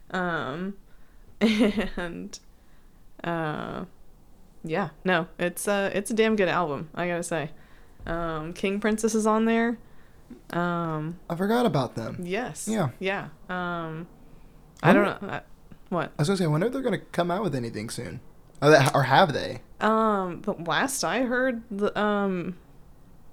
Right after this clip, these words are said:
Speaker 1: last thing I heard, I guess, from them, um, was, like, a tribute album. It was, like, a collaboration. Like, they just, like, contributed, like, one, one little cover song.
Speaker 2: Okay.
Speaker 1: Um, and I can't remember who the tribute was now.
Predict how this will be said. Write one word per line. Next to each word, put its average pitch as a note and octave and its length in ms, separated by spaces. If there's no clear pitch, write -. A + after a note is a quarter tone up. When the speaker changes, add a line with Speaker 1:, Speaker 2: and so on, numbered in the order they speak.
Speaker 1:
last F#3 300
thing F#3+ 140
I F3+ 180
heard, F3 260
I E3 80
guess, D#3+ 240
from E3+ 240
them, E3 320
um, F#3+ 180
was, F#3 140
like, F#3 120
a - 40
tribute F#3 500
album. D3+ 480
It F#3 60
was, F#3 120
like, F3 120
a E3+ 180
collaboration. E3 840
Like, D3+ 240
they D#3+ 100
just, D#3+ 220
like, D3+ 140
contributed, D#3+ 540
like, D#3 140
one, D#3 460
one D#3+ 180
little D3+ 180
cover D#3 360
song. D3+ 460
Speaker 2:
Okay. C3+ 220
Speaker 1:
Um, E3 640
and F3+ 80
I F3+ 40
can't - 240
remember A3+ 320
who A3 160
the A3 120
tribute A#3 400
was D#3 280
now. E3+ 300